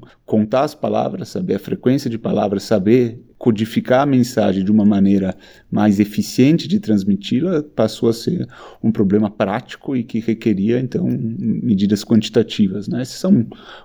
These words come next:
algumas coisas anteriores ao século vinte que eu acho que pode ser mencionadas, onde medidas quantitativas de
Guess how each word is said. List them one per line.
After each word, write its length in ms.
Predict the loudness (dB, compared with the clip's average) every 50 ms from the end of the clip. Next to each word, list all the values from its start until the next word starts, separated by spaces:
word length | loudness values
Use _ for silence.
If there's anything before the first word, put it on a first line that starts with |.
| _ 0
algumas 260 | 2 4 4 2 2
coisas 540 | 2 4 4 6 4 2 0 -2 -8 -10 -4
anteriores 640 | -2 -2 2 2 2 4 6 6 6 6 4 2
ao 100 | 2 0
século 340 | 0 0 0 0 0 0 -2
vinte 440 | 0 2 2 2 2 0 -2 -8 -8
que 120 | -2 0
eu 120 | 2 2 0
acho 160 | 0 -4 -8
que 80 | -12 -16
pode 340 | -10 _ -2 0 0 0
ser 80 | 2 2
mencionadas, 760 | 4 4 4 4 4 4 4 4 4 2 2 0 -2 -6 -8 -8
onde 500 | -6 -2 0 0 0 0 0 -2 -4 -6 -2
medidas 400 | 2 2 2 4 4 2 2 2
quantitativas 760 | 2 2 2 2 2 0 -2 -2 0 2 2 4 4 4 4 2
de 200 | 0 -2 -2